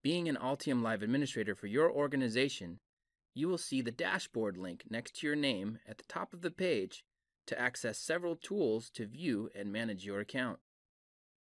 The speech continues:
Within the Altium Live dashboard, access the Licenses tab.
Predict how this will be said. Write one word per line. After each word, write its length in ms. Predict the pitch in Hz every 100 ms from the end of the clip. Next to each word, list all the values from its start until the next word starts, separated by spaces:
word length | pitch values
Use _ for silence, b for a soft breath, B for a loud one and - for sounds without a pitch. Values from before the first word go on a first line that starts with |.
| _
Within 240 | - - 240
the 120 | 220
Altium 340 | 160 147 123
Live 180 | 113 92
dashboard, 640 | 98 120 139 - 90 87 113 _ _ _ -
access 380 | 170 - 95
the 100 | -
Licenses 560 | 90 90 101 92 - 85
tab. 380 | - 92 80